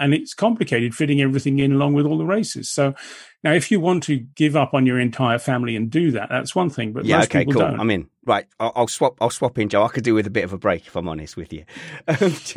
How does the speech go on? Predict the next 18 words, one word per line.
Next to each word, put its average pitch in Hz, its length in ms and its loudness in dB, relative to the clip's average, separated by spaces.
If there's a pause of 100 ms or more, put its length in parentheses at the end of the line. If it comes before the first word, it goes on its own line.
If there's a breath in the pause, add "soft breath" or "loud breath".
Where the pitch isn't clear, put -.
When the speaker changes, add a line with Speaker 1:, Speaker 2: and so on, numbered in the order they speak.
(340 loud breath)
Speaker 2:
so 180 220 2 (120)
look, 139 300 -2
uh, 123 180 4
well, 117 220 -2
yeah, 87 260 0
w-, 117 240 -16
um, 127 320 -2
we 127 140 -8
don't 135 160 2
want 110 140 -4
people 107 180 -4
losing 101 200 0
their 95 100 -2
jobs. 107 320 0
We 107 80 -2
don't 101 160 0
want 95 160 -4
people, 101 420 0